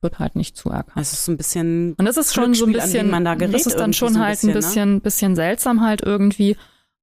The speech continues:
Speaker 1: Ähm, und wie gesagt, das zeigt halt einfach, dass die Begutachtung von, von Kindern und Jugendlichen da wirklich halt auch nochmal auf den Prüfstand gehört,
Speaker 2: Mhm.
Speaker 1: ähm, weil das ist irgendwie nicht richtig realistisch und ich glaub, das wird halt auch den,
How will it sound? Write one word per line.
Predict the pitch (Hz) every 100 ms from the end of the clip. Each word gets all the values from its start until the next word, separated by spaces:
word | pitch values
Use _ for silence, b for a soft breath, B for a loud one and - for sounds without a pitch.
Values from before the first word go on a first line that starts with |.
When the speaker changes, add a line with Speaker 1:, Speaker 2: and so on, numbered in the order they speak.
| 196
Speaker 1:
Ähm, | 196 196 196 196 -
und | 165 196 190 - -
wie | 185
gesagt, | 208 185 185 185
das | -
zeigt | - 180 214
halt | 233 196
einfach, | - 175 196 196 185 -
dass | 185 185 -
die | 190
Begutachtung | 170 175 202 - 196 - 185
von, | - 185 175 175
von | - 175
Kindern | 202 190 180
und | 170 180
Jugendlichen | 180 175 175 175 165
da | 160
wirklich | - - -
halt | 180
auch | -
nochmal | 180 175 180 175
auf | -
den | - 175
Prüfstand | - 185 - - 175 170
gehört, | 165 160 170 - -
Speaker 2:
Mhm. | 170 160 160 165 -
Speaker 1:
ähm, | 175 175 175 170
weil | 175 165
das | 175 -
ist | -
irgendwie | - 175 170
nicht | 170 165 - -
richtig | 180 - 160 - - _ 185
realistisch | 185 170 175 - 202 190
und | 175 170 175 -
ich | -
glaub, | - 165
das | - - -
wird | 170 -
halt | 165
auch | 156 -
den, | 170 160 160